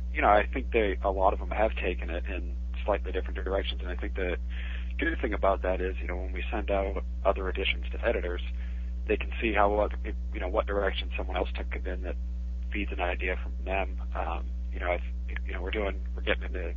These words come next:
college football now, and we've got a guy who just signed on to do a Florida State edition who mentioned that he got a great idea from last year's Red Sox magazine that we sent him. You know, and I think there's a lot of that crossover between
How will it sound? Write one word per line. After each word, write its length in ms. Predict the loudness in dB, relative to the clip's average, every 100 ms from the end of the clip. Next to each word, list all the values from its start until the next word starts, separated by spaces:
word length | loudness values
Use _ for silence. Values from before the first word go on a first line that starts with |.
| 0
college 440 | 2 2 2 -2
football 300 | -2 0 0
now, 280 | 2 2 2
and 100 | 0 -4 -4 -4 -4 -4 -4 -4 -4 -4 -2 -2 -2
we've 240 | -2 -2 0
got 240 | 2 2 2
a 60 |
guy 220 | 2 4 4
who 60 |
just 200 | 0 -2 -4 -4 -2
signed 200 | -2 -2
on 160 | -2 -2
to 80 | -2
do 380 | -2 -2 -2 -4 -4
a 40 | 0
Florida 260 | 0 0 -2
State 180 | -2 0
edition 360 | 0 0 0
who 120 | -2
mentioned 440 | -2 0 0 -2 -4
that 160 | -2 -2
he 60 |
got 160 | -4 -4
a 40 |
great 280 | -2 0 2
idea 340 | 0 2 0 0
from 280 | -2 -2 -2 -4 -4 2
last 340 | 4 4 0
year's 140 | -2 -2 -4
Red 100 | -2
Sox 200 | 0 -2
magazine 380 | -2 -4 -4 -4 -4 -4 -4
that 100 | -4
we 120 | -4 -4
sent 160 | -4
him. 140 | -4 -4 -4 -4
You 80 | 0
know, 140 | 4 4
and 100 | 2
I 40 | 0
think 160 | -2 0
there's 160 | 0
a 40 | 6
lot 220 | 10 12
of 60 | 10
that 100 | 6
crossover 600 | 8 8 8 2 2 -2
between 580 | -4 -2 0 0 -2